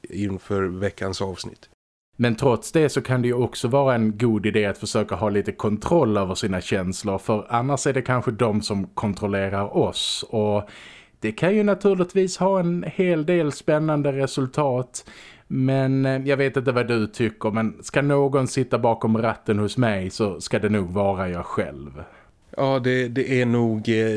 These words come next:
Speaker 1: det bästa att, eh, kunna, eh, kontrollera sig själv lite mer faktiskt, för att bara släppa taget och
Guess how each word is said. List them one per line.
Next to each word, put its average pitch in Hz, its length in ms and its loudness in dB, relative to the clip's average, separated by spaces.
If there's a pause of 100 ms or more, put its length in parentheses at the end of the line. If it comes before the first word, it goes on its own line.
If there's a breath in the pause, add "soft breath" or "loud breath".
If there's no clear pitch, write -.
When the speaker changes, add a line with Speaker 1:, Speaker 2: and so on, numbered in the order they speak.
Speaker 1:
det 110 220 -2
bästa 110 500 -2
att, 95 220 -10
eh, 107 680 0 (140)
kunna, 110 320 0
eh, 110 480 -6
kontrollera 110 880 2
sig 113 200 -2
själv 101 460 -2
lite 110 840 2
mer 107 420 2
faktiskt, 104 540 -6
för 113 360 0
att 104 100 -4
bara 107 240 2
släppa 110 340 -2
taget 107 460 -2
och 107 320 -2